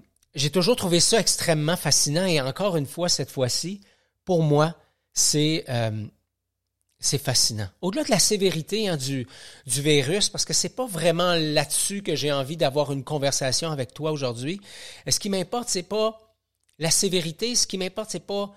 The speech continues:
l'opinion par rapport au masque, pas de masque, est-ce qu'on devrait suivre les consignes du gouvernement ou pas, est-ce qu'on est manipulé ou pas, est-ce qu'il y a des complotistes ou pas.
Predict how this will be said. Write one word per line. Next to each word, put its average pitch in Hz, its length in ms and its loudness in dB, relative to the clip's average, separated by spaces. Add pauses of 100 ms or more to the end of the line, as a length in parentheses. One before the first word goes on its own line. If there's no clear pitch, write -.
(160)
l'opinion 190 600 0
par 196 140 -4
rapport 160 380 -4
au 175 100 -2
masque, 170 360 -6
pas 165 120 -2
de 156 60 -6
masque, 165 320 -6
est-ce 151 80 -6
qu'on 156 160 -6
devrait 160 260 0
suivre 180 260 -4
les 160 120 -2
consignes 165 420 -4
du 151 80 -10
gouvernement 143 540 -4
ou 143 120 -4
pas, 160 320 -4 (340)
est-ce 151 140 2
qu'on 175 140 0
est 170 80 0
manipulé 180 640 -2
ou 165 140 -2
pas, 175 380 -2
est-ce 151 180 0
qu'il 190 160 0
y 180 80 2
a 175 40 2
des 165 160 0
complotistes 180 840 -4
ou - 20 -12
pas. 202 260 -6